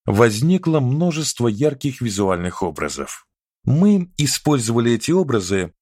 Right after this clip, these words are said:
как иллюстрации ситуативной власти. Во-первых, в тысяча девятьсот семьдесят втором году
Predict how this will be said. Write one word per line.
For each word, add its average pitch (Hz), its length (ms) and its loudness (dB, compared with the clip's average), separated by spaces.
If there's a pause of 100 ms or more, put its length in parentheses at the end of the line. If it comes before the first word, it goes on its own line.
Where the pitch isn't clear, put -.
(200)
как 127 220 2
иллюстрации 165 680 2
ситуативной 139 680 0
власти. - 580 -2 (400)
Во-первых, 117 840 2 (240)
в - 140 0
тысяча 170 460 2
девятьсот 127 500 0
семьдесят 110 520 -2
втором 110 380 0
году 120 440 0